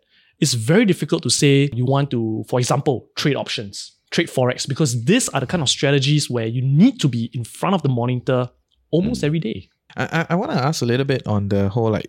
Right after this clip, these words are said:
Speaker 3: diversified part, because you did say, like, y-, you want to get to a certain capital size before, you know, it, it makes sense because you can kinda diversify well, right? But, yeah, I had a different thought process because for me, it's like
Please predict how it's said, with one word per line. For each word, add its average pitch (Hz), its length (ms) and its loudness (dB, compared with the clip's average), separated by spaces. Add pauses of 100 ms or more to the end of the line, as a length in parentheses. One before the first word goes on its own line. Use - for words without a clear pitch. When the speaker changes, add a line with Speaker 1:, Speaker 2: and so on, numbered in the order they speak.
Speaker 3:
diversified 107 720 -2 (180)
part, 104 220 -6
because 120 300 -2
you 113 100 0
did 123 160 -4
say, 113 240 0
like, 101 240 -2
y-, 107 240 -8
you 113 60 0
want 139 200 0
to 120 60 -12
get - 240 -10
to 107 160 0
a 101 60 -2
certain 117 340 -4
capital 107 460 -2
size 127 420 -4 (420)
before, 113 640 -2 (200)
you 110 180 -4
know, 104 180 -4 (120)
it, 110 240 -6
it 107 200 -6
makes 123 380 -4
sense 120 300 -2
because 113 260 -4
you 104 80 -6
can 107 140 -6
kinda 113 260 -2
diversify 104 640 -2
well, 101 460 -2
right? 104 280 -6
But, - 220 -4 (120)
yeah, 117 120 -6 (180)
I 131 120 -2
had 139 180 0
a 143 60 2
different 196 360 -2
thought 113 200 -6
process 117 340 -2
because 147 240 -2
for 131 160 0
me, 175 120 2
it's 135 80 0
like 113 140 0